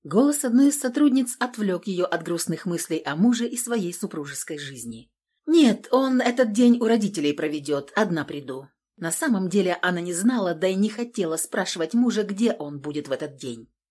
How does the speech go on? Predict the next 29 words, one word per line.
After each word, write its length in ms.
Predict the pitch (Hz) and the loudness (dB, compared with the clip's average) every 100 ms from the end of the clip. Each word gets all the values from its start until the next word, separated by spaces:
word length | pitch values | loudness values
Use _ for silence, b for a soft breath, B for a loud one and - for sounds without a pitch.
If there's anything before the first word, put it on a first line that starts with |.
| _ | _
Идти 320 | 180 180 - 294 | -2 0 0 2
с 120 | - | 6
ним 140 | 214 | 6
на 100 | 190 | 4
корпоратив 640 | 190 170 165 160 240 247 - | 0 -2 -2 -4 -4 -8 -4
она 160 | 196 | -2
не 120 | 180 | -2
хотела, 460 | 170 151 - 240 208 | -6 -10 -6 -4 -4
последнее 540 | 214 226 285 233 240 | -6 -6 -6 -4 -2
время 320 | 226 240 226 - | 2 2 2 2
они 180 | 220 233 | 2 2
становились 540 | - 214 208 202 202 | 2 0 0 -2 -2
все 200 | - 190 | -4 -4
дальше 440 | 180 220 214 - | -2 -2 -2 -4
и 140 | 214 226 | -4 -2
дальше 480 | 196 214 175 - 139 | -2 -2 -2 -6 -8
друг 220 | 143 - | -8 -8
от 160 | 135 135 | -10 -8
друга. 400 | 147 127 127 - _ _ _ | -10 -8 -12 -14 _ _ _
Они 200 | 269 339 | -4 -2
перестали 420 | 214 208 254 226 | -2 -2 0 0
ходить 320 | - 170 160 | 0 -4 -6
в 80 | 147 | -6
гости, 420 | 147 202 196 - | -4 -2 -4 -6
никого 320 | 196 202 233 | -4 -2 -4
к 80 | 247 | -4
себе 200 | - 165 | -2 -2
не 140 | 160 151 | -2 -6
звали. 480 | 147 170 175 170 | -4 -4 -4 -8